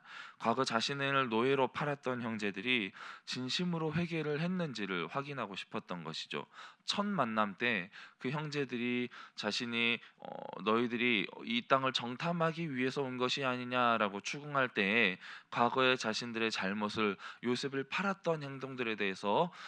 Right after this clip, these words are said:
어, 자신들끼리 이야기하면서 돌이키는 모습을, 어, 보기는 했지만 정말로 그의 행동까지도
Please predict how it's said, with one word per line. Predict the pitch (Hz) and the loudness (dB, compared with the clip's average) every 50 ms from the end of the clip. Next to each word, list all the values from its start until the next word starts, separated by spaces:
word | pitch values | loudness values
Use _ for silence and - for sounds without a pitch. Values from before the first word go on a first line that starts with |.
| - - - | -16 -16 -14
어, | - - - | -14 -14 -10
자신들끼리 | - 98 98 - - 110 107 107 107 104 - 110 107 110 - | -8 -6 -6 -4 -4 -4 -2 -2 -2 -2 -2 -2 -2 -2 -2
이야기하면서 | - 123 131 127 127 127 120 123 120 113 110 107 107 104 101 - 104 98 98 - | -2 0 0 2 0 0 0 -2 -2 0 0 0 -2 -4 -4 -2 -2 -4 -4 -2
돌이키는 | 117 113 120 151 156 - - 156 151 151 147 | -2 -2 -2 -2 -2 -4 -6 -4 -4 -4 -2
모습을, | 123 107 104 - 117 110 117 113 110 107 98 - - - - - - | 0 0 0 0 -2 -2 2 2 2 2 2 0 -4 -12 -12 -14 -14
어, | - 50 50 50 50 50 - | -14 -12 -10 -10 -10 -10 -4
보기는 | - 139 131 131 156 185 175 165 160 151 | 0 0 0 2 2 0 0 0 0 0
했지만 | 156 147 - - 113 101 104 120 131 120 101 92 - - - - - | -2 -2 -2 -4 -4 0 4 6 6 6 4 2 -6 -14 -18 -12 -10
정말로 | - 143 160 185 190 190 185 180 175 170 | -8 -4 0 4 4 6 6 4 2 0
그의 | - 139 127 120 123 | 2 4 4 4 4
행동까지도 | 147 202 214 208 196 196 208 208 190 - 147 123 113 - 98 85 104 107 101 90 - | 2 -2 -2 -2 0 0 0 0 0 2 0 0 0 0 -4 0 2 4 4 2 0